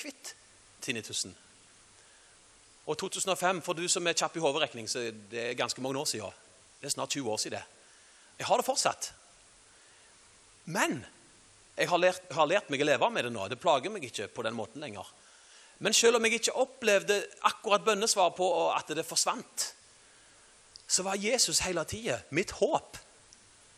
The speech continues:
Det var et, det var et håp som jeg holdt fast i. Nei,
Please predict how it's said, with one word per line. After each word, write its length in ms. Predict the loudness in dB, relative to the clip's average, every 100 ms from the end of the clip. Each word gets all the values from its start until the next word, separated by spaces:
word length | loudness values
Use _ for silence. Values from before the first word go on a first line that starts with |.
| -20 -20 -20 -18
Det 80 | 0
var 140 | 0
et, 60 | 0
det 140 | 0 2
var 100 | 2
et 120 | 6
håp 260 | 8 8 6
som 160 | 2
jeg 140 | 2 2
holdt 200 | 0 0
fast 280 | 0 0 0
i. 60 | -10 -14 -20 -20 -20 -20 -20 -20 -20 -20 -20 -20 -20 -20 -20 -20 -20 -20 -20 -20 -20 -20 -20 -20 -20 -16 2
Nei, 140 | 4